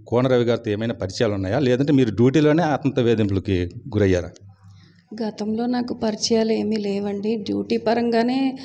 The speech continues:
Speaker 2: రెండు నెలలుగా వేధింపులకైతే నేను గురయ్యాను. మానసికంగా ఇంకా చాలా ఒత్తిడి పెట్టారు,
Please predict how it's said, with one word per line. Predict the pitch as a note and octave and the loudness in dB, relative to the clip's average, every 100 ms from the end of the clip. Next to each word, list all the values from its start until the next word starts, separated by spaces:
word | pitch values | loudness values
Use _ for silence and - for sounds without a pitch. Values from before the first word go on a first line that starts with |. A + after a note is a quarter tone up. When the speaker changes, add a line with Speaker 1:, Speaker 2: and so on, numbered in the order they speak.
| - - - - | -18 -20 -8 0
Speaker 2:
రెండు | G#3+ G#3 | 2 2
నెలలుగా | G#3+ A3 A3 A3+ A#3+ | 2 2 2 2 0
వేధింపులకైతే | A3 G#3 G3+ A3+ A3 A3 A3 G#3 A3 | 2 4 4 2 0 0 0 0 0
నేను | A3+ G#3+ | 0 0
గురయ్యాను. | G3+ G3 G#3 G3+ F#3 G3+ B3+ - - - - - A3 | -2 0 0 2 0 -2 -6 -12 -20 -20 -20 -10 -6
మానసికంగా | G#3+ G#3+ A3 A3 A#3+ A#3 A3+ A3+ A#3 A#3 | -2 -2 -2 -2 -2 0 0 0 0 0
ఇంకా | A3+ G#3+ G#3 | 0 0 -2
చాలా | G#3 G#3 G#3+ | -2 0 0
ఒత్తిడి | A3 G#3+ - G#3+ | 0 -2 -2 -2
పెట్టారు, | G#3 G#3+ G#3+ G#3+ A3 A3 A3 | 0 -2 0 0 0 0 -2